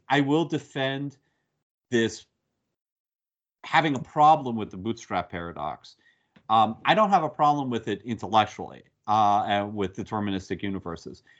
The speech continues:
My problem is that the more intricate they become, the more you,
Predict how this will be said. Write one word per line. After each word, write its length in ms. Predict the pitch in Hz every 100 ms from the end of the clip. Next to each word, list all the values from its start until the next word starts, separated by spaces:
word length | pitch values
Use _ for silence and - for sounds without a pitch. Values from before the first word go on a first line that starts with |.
| _ _ -
My 180 | 131 -
problem 480 | - 170 175 147
is 200 | 131 113
that 260 | - 123 120
the 80 | 117
more 260 | 113 113 -
intricate 520 | 151 - 160 160 147
they 180 | 120 110
become, 800 | 98 98 160 156 98 87 85 87 _ _ _ _ -
the 80 | 127
more 400 | 120 131 135 127
you, 840 | 113 110 113 113 110 110 107 98